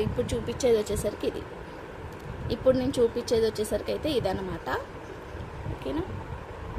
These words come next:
నేవీ బ్లూ కలర్ అండి, మంచి నేవీ బ్లూ కలర్ అనమాట. So దీనికి ఇట్లా వర్క్ అయితే వచ్చేసింది. చూపించాను కదా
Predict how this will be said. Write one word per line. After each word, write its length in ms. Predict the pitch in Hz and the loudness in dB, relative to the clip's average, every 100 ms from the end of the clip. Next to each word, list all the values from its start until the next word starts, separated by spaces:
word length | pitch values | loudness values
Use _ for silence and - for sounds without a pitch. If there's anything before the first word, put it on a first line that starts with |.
| - - - - - - - - - - - - - - - - - - - - - - - - - 285 | -4 -4 -6 -6 -4 -6 -6 -8 -8 -8 -8 -8 -8 -8 -8 -4 -4 -2 -4 -6 -6 -8 -10 -6 8 12
నేవీ 280 | 277 254 277 269 | 12 12 12 12
బ్లూ 100 | 339 330 | 10 12
కలర్ 280 | 262 247 262 247 | 12 12 12 12
అండి, 240 | 226 247 453 539 - - - 240 | 12 12 12 10 6 4 6 8
మంచి 280 | 277 - 320 285 | 12 12 12 12
నేవీ 240 | 226 240 247 | 12 12 12
బ్లూ 100 | 277 262 | 12 12
కలర్ 260 | 240 240 240 | 12 12 12
అనమాట. 340 | 220 214 196 233 247 - - - - - - - - - - - - | 12 8 12 12 12 8 4 6 8 6 6 10 12 12 12 12 12
So 80 | 269 247 | 12 12
దీనికి 300 | 254 247 - 269 | 12 12 12 12
ఇట్లా 200 | 254 240 220 | 12 12 12
వర్క్ 260 | 226 269 262 | 12 12 12
అయితే 160 | 226 226 214 | 12 12 12
వచ్చేసింది. 580 | - 202 - 196 220 494 - - - - - - | 12 12 12 12 12 12 12 8 10 10 12 12
చూపించాను 440 | 277 254 254 302 262 | 10 10 12 12 12
కదా 120 | 233 | 12